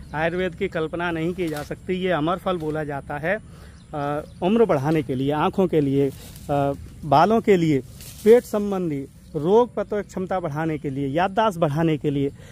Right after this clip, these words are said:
मैं कहूँगा ऐसा कोई क्षेत्र नहीं है जिसमें इसका प्रयोग ना किया जाता रहा हो।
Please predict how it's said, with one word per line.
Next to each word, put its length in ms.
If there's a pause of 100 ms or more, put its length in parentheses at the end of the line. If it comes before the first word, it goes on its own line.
(220)
मैं 180
कहूँगा 320
ऐसा 180
कोई 280
क्षेत्र 320
नहीं 180
है 80
जिसमें 280
इसका 200
प्रयोग 320
ना 120
किया 220
जाता 260
रहा 140
हो। 240